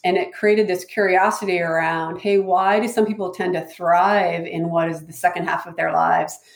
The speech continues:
and other people seem to decline more rapidly? So there was always that kind of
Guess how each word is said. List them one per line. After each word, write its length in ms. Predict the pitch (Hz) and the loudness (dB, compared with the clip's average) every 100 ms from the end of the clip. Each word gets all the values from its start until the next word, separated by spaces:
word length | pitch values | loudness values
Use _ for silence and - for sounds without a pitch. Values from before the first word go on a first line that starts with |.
| - | -8
and 80 | 180 | -2
other 240 | 175 185 | 0 2
people 220 | 190 202 175 | 0 -2 -2
seem 160 | 185 | -2
to 140 | 175 165 | -2 -4
decline 460 | 175 - 170 165 | -6 -4 -2 0
more 200 | - - | 0 0
rapidly? 600 | 160 165 175 - - - _ _ _ _ _ _ | 0 -2 -6 -14 -14 -14 _ _ _ _ _ _
So 120 | - | 0
there 100 | 196 | 2
was 100 | 185 | 4
always 240 | 220 262 247 | 4 4 4
that 240 | 240 - | 2 2
kind 180 | 208 190 | 2 4
of 260 | 175 165 | 4 2